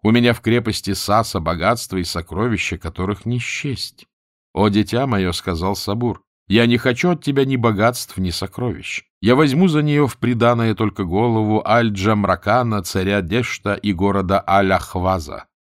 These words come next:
"О, царь времени", — сказал Гариб, —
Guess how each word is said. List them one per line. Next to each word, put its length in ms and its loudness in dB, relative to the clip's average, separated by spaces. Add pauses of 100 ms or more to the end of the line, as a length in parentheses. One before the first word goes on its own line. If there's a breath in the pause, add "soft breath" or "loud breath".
(640)
"О, 140 2
царь 380 0
времени", — 480 2
сказал 460 -2
Гариб, — 400 -2